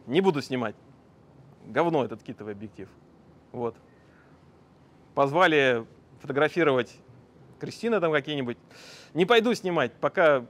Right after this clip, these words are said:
светосильный объектив не куплю. Вот. Там отснял,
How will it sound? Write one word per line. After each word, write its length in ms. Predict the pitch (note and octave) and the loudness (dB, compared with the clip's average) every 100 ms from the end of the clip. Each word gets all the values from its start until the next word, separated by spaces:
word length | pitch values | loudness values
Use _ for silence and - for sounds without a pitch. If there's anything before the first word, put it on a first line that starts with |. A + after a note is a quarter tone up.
| - | -16
светосильный 520 | - D3 F3+ E3+ E3+ C3 | -16 -6 -6 -2 -2 -2
объектив 400 | A#2+ A#2+ A2+ - | -4 -10 -12 -12
не 80 | |
куплю. 380 | G#2+ A2 C3 G2+ - _ _ - | -12 -12 -14 -16 -18 _ _ -14
Вот. 240 | A#2 A#2 - - _ _ _ _ _ _ _ _ _ | -6 -6 -6 -20 _ _ _ _ _ _ _ _ _
Там 340 | A#2 A#2 A2 A2 - _ | -6 -6 -8 -14 -20 _
отснял, 460 | C3 - F#3 G3 C#3 | -10 -4 0 0 -2